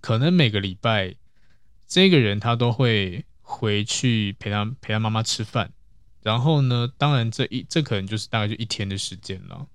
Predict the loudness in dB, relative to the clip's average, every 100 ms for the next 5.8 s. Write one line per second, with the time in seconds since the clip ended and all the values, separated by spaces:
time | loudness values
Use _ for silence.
0 | -10 -4 -4 0 2 4 4 4 2 0
1 | -2 -2 -2 -2 -8 -4 -2 -2 -2 -2
2 | -2 -6 -8 -6 -6 -8 -14 -14 -16 -20
3 | 0 2 4 6 4 4 0 2 4 4
4 | 2 0 -2 -2 -2 0 0 2 2 0
5 | -2 -2 -2 -4 -10 -8 -8